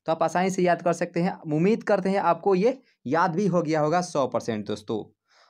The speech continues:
और यहाँ प्रश्न है कि नमन कोण या नति कोण किसे कहते हैं? दोनों का सेम ही नाम है, नमन कोण कहे या नति कोण। ये बोर्ड के लिए काफ़ी महत्वपूर्ण प्रश्न है दोस्तों कि पृथ्वी के किसी स्थान पर बनने वाला वह कोण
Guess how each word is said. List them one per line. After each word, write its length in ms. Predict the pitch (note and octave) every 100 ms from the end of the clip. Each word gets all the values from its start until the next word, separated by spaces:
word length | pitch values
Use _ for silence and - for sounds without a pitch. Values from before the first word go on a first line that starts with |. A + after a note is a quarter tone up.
| _
और 120 | C#3+ C#3+
यहाँ 160 | F#3
प्रश्न 260 | F#3+ G3+ G3
है 60 |
कि 100 | F#3 F#3+
नमन 420 | E3 E3+ G3 F#3
कोण 280 | F#3 F3 F3
या 180 | E3+ F3
नति 320 | E3 D#3+ F3+
कोण 240 | F3 D#3+ D3+
किसे 260 | C#3 B2+
कहते 200 | B2+ A#2
हैं? 140 | A2 A2
दोनों 240 | C3+ E3
का 120 | F3 E3+
सेम 260 | E3 D3+ D3
ही 100 | F3
नाम 200 | E3 D#3
है, 160 | E3+
नमन 260 | D3+ D3 E3+
कोण 200 | E3 E3
कहे 220 | E3 D#3+
या 120 | E3 D3
नति 280 | C#3 D#3
कोण। 220 | D3+ E3 F#3 - _ _
ये 160 | A#2 E3+
बोर्ड 300 | C#3 D3+ D#3+
के 80 | E3
लिए 140 | E3+ F#3 -
काफ़ी 300 | C#3+ C3+ D#3
महत्वपूर्ण 500 | C#3 C3+ C3 C#3+ C3+
प्रश्न 280 | C3+ -
है 60 | B2
दोस्तों 380 | C#3 C#3 D3 F#2+ F#2+ _ _ _
कि 80 | -
पृथ्वी 460 | D#3 E3+ F#3 G3 A3+
के 180 | A#3 G#3+
किसी 340 | G3+ F#3+ F#3 F#3 E3
स्थान 400 | D#3 D#3 F3 E3
पर 340 | D#3 G#2 A#2+ - _ _ _ _ -
बनने 460 | A2 C#3+ F3 G#3 G#3
वाला 300 | F#3+ F#3+ F#3
वह 260 | D3+ F3+ G3+
कोण 380 | G3+ D3 G2